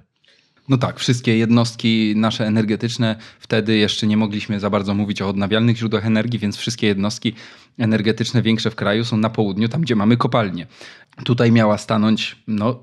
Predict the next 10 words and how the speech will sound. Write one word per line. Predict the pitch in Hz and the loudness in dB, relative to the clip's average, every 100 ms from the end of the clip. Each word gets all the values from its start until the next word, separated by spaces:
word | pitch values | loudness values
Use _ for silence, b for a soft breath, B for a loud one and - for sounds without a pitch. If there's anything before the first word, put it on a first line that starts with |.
| - | -6
na | 113 113 110 | -2 2 2
samym | 101 120 117 107 | 2 2 2 2
Pomorzu, | 101 110 127 | 0 2 4
niedaleko | 113 110 107 107 - | 4 4 2 0 -4
Trójmiasta. | 110 101 95 92 - 120 196 B B B B B B - | -2 -2 -2 -4 -2 -2 -2 B B B B B B -10
Jaką | 117 139 156 180 147 139 131 | -2 0 0 2 4 4 2
to | 131 | 2
miało | 127 127 117 | 4 4 2
mieć | 117 117 | 2 2
moc? | 117 139 165 - | 4 2 0 -6